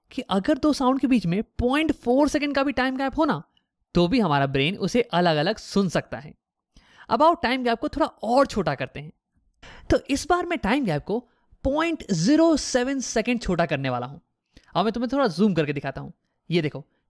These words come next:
टाइम गैप इस बार पॉइंट ज़ीरो सेवन सेकंड्स का है। अब आओ देखते हैं कि क्या इस बार हमें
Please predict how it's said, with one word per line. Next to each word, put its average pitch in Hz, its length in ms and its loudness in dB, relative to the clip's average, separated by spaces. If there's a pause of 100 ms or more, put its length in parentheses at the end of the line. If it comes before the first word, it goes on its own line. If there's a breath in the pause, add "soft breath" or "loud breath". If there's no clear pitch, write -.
टाइम 190 240 0
गैप 233 200 2
इस 156 100 -4
बार 151 260 -2 (280)
पॉइंट 320 360 2
ज़ीरो 294 380 2
सेवन 233 380 0
सेकंड्स 156 500 -4
का 131 100 -4
है। 139 160 -14 (760 loud breath)
अब 294 100 2
आओ 339 100 6
देखते 294 260 0
हैं 330 60 -2
कि 311 80 0
क्या 277 360 -2
इस 214 120 -2
बार 262 180 2
हमें 165 260 -6